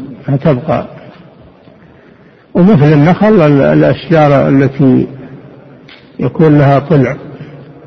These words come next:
فما بدا وظهر عند البيع فهو للبائع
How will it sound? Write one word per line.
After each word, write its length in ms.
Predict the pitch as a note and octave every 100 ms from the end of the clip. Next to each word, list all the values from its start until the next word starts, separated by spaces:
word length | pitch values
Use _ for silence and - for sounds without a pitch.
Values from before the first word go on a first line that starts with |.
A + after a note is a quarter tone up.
| - - - -
فما 360 | E3 D#3 F3+ F3
بدا 640 | D#3 F#3 D#3+ D#3+ E3+ -
وظهر 520 | E3 C3+ E3 C#3 D#3
عند 300 | C#3 D#3 E3+
البيع 460 | D3+ C#3+ D3 F3 G3 F#3+ G3+ - - - - - -
فهو 340 | E3+ F3 F3+
للبائع 960 | E3 D#3 D#3 D#3+ D3+ C#3+ B2 C3+ C3+